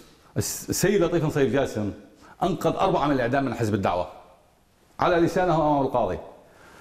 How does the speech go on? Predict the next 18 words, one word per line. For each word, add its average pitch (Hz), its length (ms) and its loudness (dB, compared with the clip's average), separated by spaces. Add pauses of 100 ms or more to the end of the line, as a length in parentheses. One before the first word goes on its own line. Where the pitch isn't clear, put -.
(640)
أنا 160 440 2
نسيت 156 260 0
أقول 147 180 2
لك 135 120 0
أني 143 220 0
كنت 143 340 -2
محامي 135 400 0
عن 117 380 -2 (680)
الرفيق، 120 800 0 (540)
آه، 95 580 2 (280)
محسن 113 360 0
خضر 120 280 0
عباس 98 340 -2
الخفاجي. 85 440 -2 (2250)
الرجل 117 420 2
معتقل 117 460 0
ومصاب 107 500 0
ب-، 98 240 2